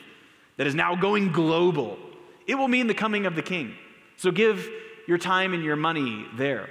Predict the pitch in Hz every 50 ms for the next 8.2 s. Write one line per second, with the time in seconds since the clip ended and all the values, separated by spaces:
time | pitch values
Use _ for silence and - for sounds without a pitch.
0 | - - - - - - - - _ _ _ _ _ _ _ _ - 202 220 220
1 | - - 180 170 180 196 196 - - - 180 139 113 107 - - - - - -
2 | 156 156 156 160 160 196 220 214 185 190 185 180 175 175 170 - - - - 214
3 | 208 - - - 202 196 180 - 175 156 156 170 196 226 214 180 170 135 117 -
4 | 135 147 165 175 175 175 156 139 156 - - 185 180 170 160 156 139 143 143 131
5 | 135 139 - 190 196 165 120 104 - - - - - - - 180 160 185 214 220
6 | 180 180 190 170 151 - 190 208 208 196 - - - - - - 147 147 147 147
7 | 147 151 143 170 175 196 180 151 131 135 123 113 107 107 - - 110 113 139 147
8 | 135 101 92 87